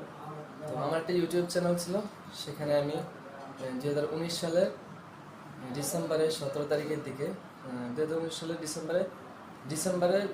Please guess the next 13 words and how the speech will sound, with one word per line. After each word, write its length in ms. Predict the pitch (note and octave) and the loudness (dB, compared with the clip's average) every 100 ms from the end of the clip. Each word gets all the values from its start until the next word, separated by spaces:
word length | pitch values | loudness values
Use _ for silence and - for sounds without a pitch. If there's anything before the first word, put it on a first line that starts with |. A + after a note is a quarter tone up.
| - - - - | -6 -12 -14 -2
চোদ্দ 220 | F3+ G3+ | 0 4
তারিখের 320 | F#3+ E3 D3+ | 6 4 2
দিকে 160 | C#3 C#3+ | -2 0
আমি 100 | C#3 | 0
একটা 140 | C#3 C3+ | -2 -4
ভিডিও 240 | C#3+ C#3+ | 0 2
আপলোড 240 | C3 - - | 2 0 -4
করছিলাম। 400 | C#3+ C3 C#3+ E3+ F#3+ - - - - - - | -4 -4 -2 -4 -6 -12 -16 -16 -16 -14 -10
সেটা 180 | - D#3+ | -4 -2
ছিল 200 | D#3+ E3+ F#3 G3+ - - - - - - - - - - - - | 0 2 2 2 -4 -16 -16 -16 -16 -16 -16 -14 -12 -12 -6 2
আবরার 320 | D3+ E3+ E3+ | 6 8 6
ফাহাদকে 400 | D#3+ D3+ - D3 | 2 -4 -4 -4
নিয়ে। 200 | C3 | -2